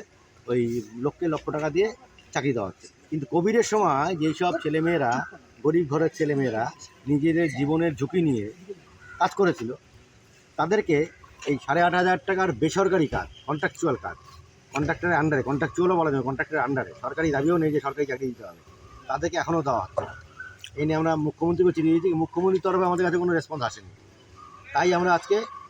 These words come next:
এই আজকে নয় তারিখে, গত নয় সেপ্টেম্বর দিয়েছিলাম, আজকে আমরা প্রিন্সিপালের কাছে গেলাম এই ফিডব্যাক নেওয়ার জন্য। কি উনি আশা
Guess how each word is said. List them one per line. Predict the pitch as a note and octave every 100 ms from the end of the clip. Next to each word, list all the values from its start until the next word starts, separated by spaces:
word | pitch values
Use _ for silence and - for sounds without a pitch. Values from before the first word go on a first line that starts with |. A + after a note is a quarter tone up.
| - - - - A#2
এই | B2+ A#2+
আজকে | B2 D#3+ D#3 D3
নয় | D3 D3
তারিখে, | D#3 D#3+ C#3+
গত | D#3 D3
নয় | D3 D3
সেপ্টেম্বর | D3+ - D3+ D3
দিয়েছিলাম, | D3 E3 F#3+ D3+
আজকে | - D3
আমরা | D3 C#3
প্রিন্সিপালের | C3 C#3+ D3 C#3+
কাছে | C#3
গেলাম | D3 D3
এই | -
ফিডব্যাক | D#3 D3 D3+
নেওয়ার | D3 C#3
জন্য। | D3+ C#3
কি | G#3 F4 - - - - - - - C3+
উনি | D#3 D3+
আশা | -